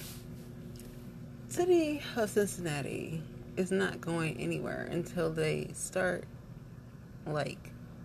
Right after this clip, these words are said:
confronting the fact that they are a segregated motherfucking city. That's the bottom line. Segregated as hell. And stuff is continuing in different bullshit cycles, but it's the same bullshit. So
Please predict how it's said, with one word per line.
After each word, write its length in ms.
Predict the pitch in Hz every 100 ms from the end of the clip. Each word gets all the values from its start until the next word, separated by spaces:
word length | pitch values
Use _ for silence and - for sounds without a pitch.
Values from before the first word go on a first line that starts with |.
| - - - -
confronting 720 | 160 139 139 160 160 143 135
the 60 | -
fact 320 | - - -
that 140 | 156
they 140 | 170 160
are 180 | 135
a 80 | -
segregated 680 | - 143 143 139 - 139 143
motherfucking 600 | 139 - - - - -
city. 260 | - - -
That's 200 | - 139
the 80 | -
bottom 340 | 127 123 175
line. 180 | - - - - - -
Segregated 640 | - 180 180 165 160 151
as 80 | 160
hell. 460 | - 135 147 - - - - - -
And 380 | 147 123 123 - -
stuff 400 | - 175 180 -
is 180 | 127 -
continuing 1000 | - 107 131 - 147 143 143 139 135 131
in 260 | - - -
different 500 | - 151 151 147 131
bullshit 460 | 135 139 135 135 123
cycles, 640 | - 98 - - 80 - - - -
but 140 | 143 135
it's 160 | 135
the 180 | - 127
same 380 | - 131 123 127
bullshit. 480 | 120 - - 50 - - - - - - -
So 520 | - - 170 131 123